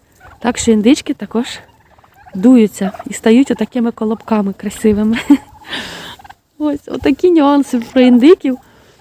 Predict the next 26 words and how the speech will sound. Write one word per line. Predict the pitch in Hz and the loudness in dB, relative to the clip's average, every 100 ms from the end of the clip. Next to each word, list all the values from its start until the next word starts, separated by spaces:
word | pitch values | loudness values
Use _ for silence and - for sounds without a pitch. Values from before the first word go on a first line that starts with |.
| _ _ _ - | _ _ _ -4
Я | 269 | 0
буду | 277 277 | 0 0
багато | 233 254 269 254 | 0 0 0 -2
ще | 233 - | -4 -2
відео | 226 269 233 | 2 4 4
знімати | 226 233 226 233 226 214 - - _ | 4 2 2 0 -2 -8 -10 -20 _
про | 240 247 | -2 0
окремо | 226 - 262 247 214 | -2 2 4 4 2
кожен | - 247 226 214 | 2 2 2 -2
вид | 202 262 | 0 0
птиці. | - - 311 302 - 233 _ _ _ _ _ | -2 0 2 2 0 -6 _ _ _ _ _
Я | 254 | 0
думаю, | 240 262 254 | 4 4 2
що | - | -2
це | 233 269 | -2 0
буде | 220 247 220 | 2 2 0
цікаво. | - 220 226 254 285 - _ _ _ _ 247 | -4 -4 0 0 -2 -8 _ _ _ _ -2
Людям | 285 294 254 | 2 4 4
не | 247 | 2
тільки | 262 311 - | 2 -2 0
буду | 240 240 247 | 0 4 4
робити | 240 247 - 233 - _ _ _ _ _ | 4 4 4 0 -2 _ _ _ _ _
щоденні | - 254 220 262 240 226 220 _ _ _ _ _ - _ _ _ _ - | -2 0 4 6 6 4 2 _ _ _ _ _ -20 _ _ _ _ -2
обзори | 277 233 254 214 | 2 4 4 2
свого | - 214 202 | 0 0 0
господарства, | 196 190 220 202 202 - 196 | 0 -2 -6 -6 -8 -8 -10